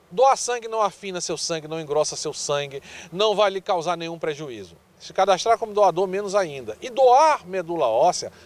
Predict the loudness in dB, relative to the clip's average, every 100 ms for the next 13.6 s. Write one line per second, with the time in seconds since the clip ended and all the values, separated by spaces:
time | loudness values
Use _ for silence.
0 | _ 2 2 2 2 0 -2 0 2 2
1 | 0 -4 -2 4 4 4 2 0 4 8
2 | 8 6 -2 -2 0 0 -2 -4 -4 -6
3 | -10 -8 -12 -14 -18 -12 -6 2 4 4
4 | 2 0 -2 -4 -2 -6 -8 -14 _ _
5 | _ -10 -4 -4 -2 -4 -4 -6 -12 -10
6 | -2 -2 -2 -4 -2 -4 -2 -4 -4 -6
7 | -6 -6 -6 -6 -6 -4 -4 -4 -8 -8
8 | -8 -8 -8 -8 -12 -14 -20 -20 -20 -20
9 | -8 -2 0 -2 -6 -6 -6 -6 -8 -8
10 | -4 -2 0 -2 -2 -4 -6 -12 -6 -2
11 | -2 -2 0 0 0 -4 -4 -6 -8 -2
12 | -2 -2 -10 -4 0 0 0 -2 -6 -8
13 | -8 -6 -6 -6 -8